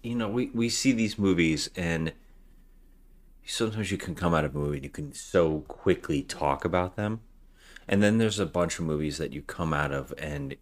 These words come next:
you really have to process it for days. And I feel like this is one of those movies.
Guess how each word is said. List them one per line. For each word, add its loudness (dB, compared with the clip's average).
you -8
really 0
have -10
to -8
process -4
it -10
for -10
days. -10
And -2
I -2
feel 4
like 2
this 0
is -4
one -4
of -8
those -8
movies. -10